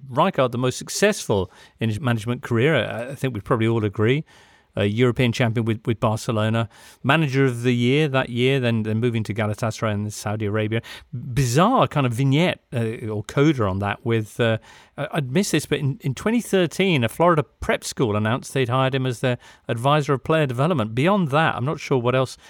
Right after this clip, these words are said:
Frank Rijkaard's doing now. Gullit, of course, also, uh, dabbled, uh, successfully and then less successfully in management. And Marco van Basten, not, not, wh-, what's Marco up to nowadays?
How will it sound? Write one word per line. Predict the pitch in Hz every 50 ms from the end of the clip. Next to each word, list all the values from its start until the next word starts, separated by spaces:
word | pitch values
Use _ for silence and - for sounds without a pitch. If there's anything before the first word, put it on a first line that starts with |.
| - - - _
Frank | - - 123 120
Rijkaard's | 123 113 110 - - 113 107 104 -
doing | - 120 127 123 110 95
now. | 98 98 107 113 113 -
Gullit, | - 143 135 123 104 - - - - - _ -
of | - 110
course, | - 127 120 107 -
also, | 131 131 - - 117 107 - - - _ _ -
uh, | 113 104 107 110 104 101
dabbled, | 104 117 117 113 113 110 110 110 - 113
uh, | 107 101 101
successfully | - - - - 131 120 - - 120 113
and | 110 107 110
then | 113
less | 110 113 110 -
successfully | - - - - 117 107 - - 113 107 101 98 - - - - - _ _ -
in | - 135 135 131 131 123 120
management. | 120 117 113 110 110 104 - - 123 127 123 - -
And | - 135 127 123 123
Marco | 123 139 170 175 - 156
van | 139 151 147 131
Basten, | 131 160 165 - - - 214 226
not, | 196 139 135 -
not, | 143 185 262 -
wh-, | - 123 127 - - 139 151 196
what's | 202 208 240 - -
Marco | 165 160 196 254 240 - 135 107
up | 98 - -
to | - 101 92 90
nowadays? | 90 95 98 95 90 95 90 87 87 87 - -